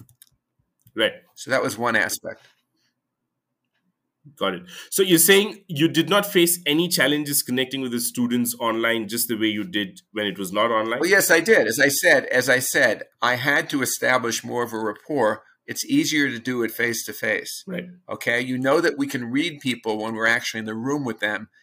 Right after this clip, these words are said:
Speaker 2: and it's hard to read them just like, you know, I'm looking at you. It's not the same thing as if you were, you know,
Speaker 1: Yeah.
Speaker 2: in a, in a seminar with me right across the, uh, the room.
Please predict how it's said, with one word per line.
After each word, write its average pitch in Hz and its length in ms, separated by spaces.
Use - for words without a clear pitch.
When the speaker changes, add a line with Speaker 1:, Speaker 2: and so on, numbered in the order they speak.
Speaker 2:
and 120 100
it's 120 140
hard 170 260
to 160 100
read 143 300
them 110 240
just 147 200
like, 127 340
you 135 100
know, 123 200
I'm 120 180
looking 135 260
at - 140
you. 123 320
It's - 140
not 139 160
the 127 60
same 127 260
thing 147 320
as 110 100
if 113 160
you 117 80
were, 113 160
you 143 100
know, 113 180
Speaker 1:
Yeah. 120 100
Speaker 2:
in 117 60
a, 113 40
in 113 160
a 113 60
seminar 127 420
with 107 140
me 110 80
right 113 200
across 113 480
the, 101 240
uh, 95 140
the 113 80
room. 143 240